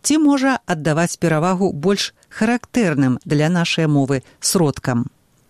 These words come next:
У слоўніках беларускай дыялектнай мовы не ўдалося знайсці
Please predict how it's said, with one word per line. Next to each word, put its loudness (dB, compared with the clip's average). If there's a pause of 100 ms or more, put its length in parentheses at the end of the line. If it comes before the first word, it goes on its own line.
(800)
У 2
слоўніках 0
беларускай 0
дыялектнай 2
мовы 4
не 4
ўдалося 0
знайсці 0